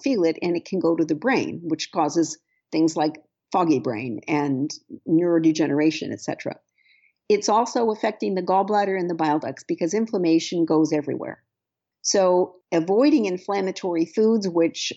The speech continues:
are things like sugar and processed foods and, uh, the bad fats, and again, things that you specifically have a problem with,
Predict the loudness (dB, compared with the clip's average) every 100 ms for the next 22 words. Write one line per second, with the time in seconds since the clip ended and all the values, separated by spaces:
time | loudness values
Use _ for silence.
0 | -2 -2 0 0 2 0 0 -2 -2 -4
1 | -2 0 2 4 2 0 0 0 -2 0
2 | -2 -2 2 2 2 -2 -4 -8 -2 0
3 | 2 4 4 2 -2 -4 -6 -4 -4 0
4 | -2 -2 -2 -2 -4 -10 -16 _ _ _
5 | _ -2 2 4 4 2 2 0 0 0
6 | 0 0 -2 -4 -10 -10 -2 2 2 0
7 | -4 -2 0 0 0 -2 -2 -2 -2 -2
8 | -2 -2 -6 -8